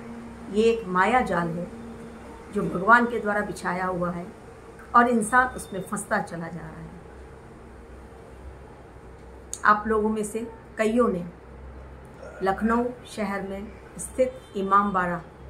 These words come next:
देखा होगा, जिसे भूल भुलैया के नाम से लोग जानते हैं।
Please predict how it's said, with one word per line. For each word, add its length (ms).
देखा 280
होगा, 340
जिसे 320
भूल 240
भुलैया 420
के 140
नाम 240
से 140
लोग 260
जानते 380
हैं। 200